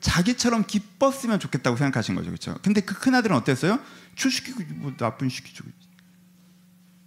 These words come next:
짜증난다, 그죠? "저런 애 교회 오는 거 싫어." 약간 이렇게. 예. 이렇게 되는 거죠. 근데 이 기쁨이 있는 거죠. 그래서 뭐예요?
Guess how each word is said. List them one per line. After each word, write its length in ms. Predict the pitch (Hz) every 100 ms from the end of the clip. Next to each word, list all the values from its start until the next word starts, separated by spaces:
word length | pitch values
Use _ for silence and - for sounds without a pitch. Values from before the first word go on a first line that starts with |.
| _ -
짜증난다, 500 | 117 151 147 92 -
그죠? 240 | - - - - _ _ _ _ _ _ _ _ _ _ 127
"저런 320 | - 127 170
애 60 | 143
교회 240 | - 113
오는 180 | 120 104
거 60 | 90
싫어." 260 | - - -
약간 200 | - -
이렇게. 220 | - - - - _ _ _ _ _ _ - - - - - _ - _ _ _ _ _ - _ -
예. 80 | - - _ _ _
이렇게 160 | 226 185
되는 200 | 101 -
거죠. 180 | - - - - _ _ _ _ _ - _ _ _ - _
근데 140 | - 214 -
이 140 | 202 226
기쁨이 500 | 190 - 170 147 139
있는 200 | 101 85
거죠. 180 | 82 -
그래서 200 | 160 156
뭐예요? 340 | 113 123 233